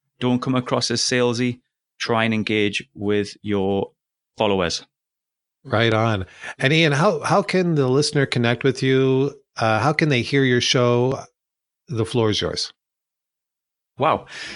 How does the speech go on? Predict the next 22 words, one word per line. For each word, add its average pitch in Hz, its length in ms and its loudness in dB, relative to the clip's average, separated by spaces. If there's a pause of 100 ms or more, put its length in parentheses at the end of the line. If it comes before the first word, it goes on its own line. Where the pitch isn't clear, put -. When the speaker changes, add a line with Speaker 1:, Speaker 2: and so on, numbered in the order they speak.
(120)
Speaker 1:
So 156 220 2
my 151 140 2
show 196 340 4
is 139 280 2
called 123 240 0
the - 120 -2
Industry 131 440 0
Angel 117 460 0
Business 120 340 -2
Podcast. 185 640 -2
So 117 280 -2
I 117 160 0
interview 113 540 -2 (160)
business 120 300 -2
leaders, 123 400 0 (100)
entrepreneurs, 127 840 0 (460)
and 113 300 0
that's - 380 -4
industry 120 460 0
angel 104 340 0
dot 98 320 -6
com. 139 460 -2